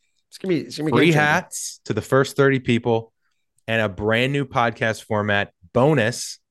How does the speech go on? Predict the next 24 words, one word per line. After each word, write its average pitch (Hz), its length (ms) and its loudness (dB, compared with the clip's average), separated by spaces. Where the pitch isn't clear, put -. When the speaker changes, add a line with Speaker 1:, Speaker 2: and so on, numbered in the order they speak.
Speaker 2:
the 107 60 -6
first 123 360 0
of 120 60 2
every 117 180 2
month. 101 320 -2
So - 120 -10
you 104 80 -4
will 107 80 -2
get 104 180 -4
five 117 360 0
podcasts 113 760 -2
now 101 500 -2
per 104 160 -2
month, 107 420 0
two 131 600 2
on 107 180 -2
the 98 80 -6
first 113 320 -2
Monday 110 560 0
of 101 120 -8
every 101 220 0
month, 101 460 -4
really 110 240 -2
Sunday. 80 560 -6